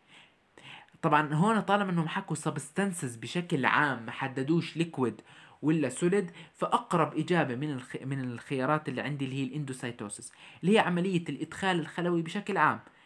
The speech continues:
احنا حكينا ايش انواع الاندو، فاجو وب-، وباينو. فطالما السؤال بحكي بشكل عام ما حدد سائل ولا صلب، فالاجابه لازم برضو تكون بشكل عام endocytosis. نيجي على سؤال ثمانية وستين على السريع. Which type of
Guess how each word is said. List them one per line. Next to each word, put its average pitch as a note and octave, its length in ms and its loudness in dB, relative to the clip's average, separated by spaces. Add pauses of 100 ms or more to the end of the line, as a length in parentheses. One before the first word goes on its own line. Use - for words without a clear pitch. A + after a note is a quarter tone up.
(240)
احنا C#3 160 -6
حكينا D3+ 500 0
ايش E3 180 -2
انواع F3 300 6
الاندو، F3 420 2 (320)
فاجو F#3 460 2
وب-، C#3+ 260 0
وباينو. A2 420 2 (380)
فطالما F#3+ 460 4
السؤال F3 420 2
بحكي F3+ 280 -4
بشكل F#3 400 -2
عام D3 280 6
ما E3 60 2
حدد D3 400 0
سائل D3 340 0
ولا C3+ 180 -4
صلب، G#3+ 300 -4 (300)
فالاجابه F3 440 4
لازم E3+ 260 2
برضو D3+ 240 0
تكون C#3 260 -8
بشكل A#2+ 380 -8
عام - 180 -4 (200)
endocytosis. - 760 -8 (520)
نيجي G3+ 180 2
على F3 100 2
سؤال E3 180 0
ثمانية E3 300 -4
وستين E3 500 -6
على D3+ 180 2
السريع. D3 460 -2 (480)
Which B3+ 120 4
type A3 320 -2
of E3 80 -4